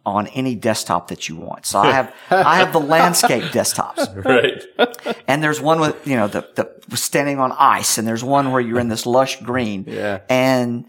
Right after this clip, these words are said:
Speaker 1: so you can move Master Chief around and you can resize him.
Speaker 3: Yeah.
Speaker 1: That's all standard W P F stuff. But he, it looks like a gadget, you see. There's, there's, it's a chromeless window.
Speaker 3: Sure,
Speaker 1: So
Speaker 3: yeah.
Speaker 1: I needed to drag him around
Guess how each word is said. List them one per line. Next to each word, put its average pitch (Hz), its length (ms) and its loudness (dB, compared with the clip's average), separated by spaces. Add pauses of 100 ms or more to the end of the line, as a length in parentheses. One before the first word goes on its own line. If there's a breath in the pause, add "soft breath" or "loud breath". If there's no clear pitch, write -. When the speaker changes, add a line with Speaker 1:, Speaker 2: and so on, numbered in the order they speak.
(120)
Speaker 1:
so - 420 -4
you 143 160 -6
can 131 220 -2
move 185 260 2
Master 170 320 2
Chief 165 220 -4
around 135 260 4
and 135 80 -4
you 131 80 -4
can 127 160 -4
resize 120 540 0
him. 90 260 -10 (100)
Speaker 3:
Yeah. 190 180 0 (200)
Speaker 1:
That's 156 240 2
all 147 160 6
standard 117 420 0
W 101 260 -2
P 95 200 -4
F 87 80 -4
stuff. - 480 -2 (640 loud breath)
But - 460 -2 (100)
he, 160 320 -4
it - 140 -4
looks 190 160 4
like 160 120 0
a 131 60 0
gadget, 202 440 0
you 98 100 -10
see. - 220 -4
There's, 110 260 -6 (140)
there's, - 220 -8
it's - 200 -8
a 180 40 -4
chromeless 127 440 -2
window. 131 240 0
Speaker 3:
Sure, 135 200 0
Speaker 1:
So 127 140 4
Speaker 3:
yeah. 170 60 6
Speaker 1:
I 165 40 4
needed 190 240 0
to 147 60 2
drag 160 340 2
him 151 120 -4
around 123 500 0